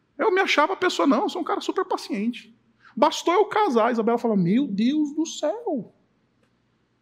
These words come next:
A gente precisa de Áquilas e Priscilas que tenham essa condição de olhar onde nós estamos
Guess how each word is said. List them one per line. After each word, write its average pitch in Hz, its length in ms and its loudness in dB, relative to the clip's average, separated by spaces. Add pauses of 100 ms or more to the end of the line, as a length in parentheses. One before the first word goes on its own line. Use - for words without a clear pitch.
(3250)
A 190 40 -8
gente 220 200 2
precisa 160 720 -8 (1120)
de 151 140 -8
Áquilas 175 380 -2
e 165 40 -4
Priscilas 156 480 -6
que - 140 -10
tenham 165 360 -8
essa 170 180 -8
condição 151 760 -8 (580)
de 151 160 -6
olhar 160 500 -4
onde 175 220 -6
nós 170 200 -6
estamos - 680 -12